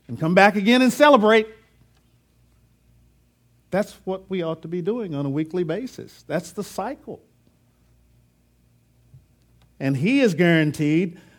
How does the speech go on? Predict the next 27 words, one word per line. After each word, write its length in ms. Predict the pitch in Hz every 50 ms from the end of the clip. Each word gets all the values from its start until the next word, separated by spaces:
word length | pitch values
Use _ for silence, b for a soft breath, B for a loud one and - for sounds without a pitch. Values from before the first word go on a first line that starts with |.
| b b
that 180 | - 170 165 170
the 80 | 147 139
harvest 580 | - - - 226 240 233 214 196 214 - -
is 100 | 185 175
automatic. 640 | 214 220 220 208 202 208 214 208 196 156 117 107 - b b b b b b
God 240 | 180 202 214 208 190
has 140 | 160 143 -
promised 640 | - - - 214 220 226 220 185 151 - - -
us 160 | 135 123 - -
that. 300 | - 117 92 82 82 - _ _ _ _ _ _ _ _ _ _ _ _ _ _ _ _ _ _ _ _ _ _ -
He's 160 | 190 170 -
promised 560 | - - - - 240 247 240 190 143 - -
that. 160 | - 117 110
He's 140 | 131 147 151
a 60 | 156
God 320 | 143 180 196 202 208 196 180
who 120 | 170 185
cannot 500 | - - - 233 220 214 214 214 208 185
lie. 420 | 180 208 220 220 202 139 101 85 - - _ _ _ _ _ _ _ _ _ _ _ _ _ _ _ _ _ _ _ _ _ _ _ _ _ _ _ -
I 40 | 151
wish 160 | 170 165 -
I 100 | 175 165
had 180 | 165 165 160
time 260 | 170 180 170 165 156 147
to 60 | 139
tell 300 | - - 208 214 202 175
you 280 | 147 139 143 147 151